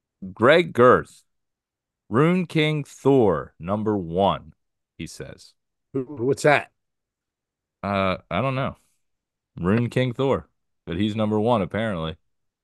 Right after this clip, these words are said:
Speaker 2: So Thor is better than
Speaker 1: Is that a typo? What is Ru-, R U N E?
Speaker 2: Rune? <laughs>
Speaker 1: Rune, the King Thor? Like,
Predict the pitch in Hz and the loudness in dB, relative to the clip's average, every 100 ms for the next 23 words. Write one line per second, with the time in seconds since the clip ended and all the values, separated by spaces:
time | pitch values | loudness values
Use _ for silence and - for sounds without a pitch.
0 | _ _ - 123 - - 147 156 156 139 | _ _ -2 -2 -2 2 6 6 6 4
1 | 101 127 131 131 123 120 110 98 _ _ | 4 2 2 2 0 0 -4 -16 _ _
2 | _ _ _ _ _ _ _ _ _ _ | _ _ _ _ _ _ _ _ _ _
3 | _ _ _ _ - 98 131 113 - 104 | _ _ _ _ -4 4 6 6 2 0
4 | 110 151 135 107 156 156 139 95 92 110 | 2 2 2 2 4 4 0 -4 -4 -2
5 | 120 - 107 131 127 127 90 113 110 101 | -4 0 2 4 2 -2 -2 -4 -6 -8
6 | 101 69 - _ _ _ _ _ _ _ | -10 -12 -18 _ _ _ _ _ _ _
7 | _ _ _ 113 113 107 110 147 170 180 | _ _ _ -12 -10 -6 0 0 0 -4
8 | - _ _ _ _ _ _ 82 87 95 | -6 _ _ _ _ _ _ -6 -4 -2
9 | 92 98 107 107 _ _ _ _ _ 104 | -2 -2 -2 -4 _ _ _ _ _ -10
10 | - - 127 131 123 - 113 113 135 143 | -10 -4 -2 -2 -6 -2 0 2 2 6
11 | 135 127 - | 4 4 -4